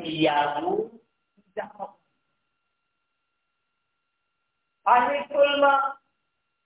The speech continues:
ọmọ ìṣẹ́lẹ̀ wà yìí, tó ń jẹ́ ìyàwó fún Hamza. Gbogbo àwọn títà sí pátápátá, pátápátá, èèyàn ńláńlá.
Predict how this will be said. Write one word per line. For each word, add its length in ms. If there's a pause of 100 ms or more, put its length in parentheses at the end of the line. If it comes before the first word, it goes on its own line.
(140)
ọmọ 180
ìṣẹ́lẹ̀ 540
wà 120
yìí, 300 (580)
tó 80
ń 220
jẹ́ 200 (160)
ìyàwó 500 (100)
fún 260
Hamza. 360 (3500)
Gbogbo 200
àwọn 240
títà 240 (140)
sí 180
pátápátá, 640 (880)
pátápátá, 520 (540)
èèyàn 520
ńláńlá. 580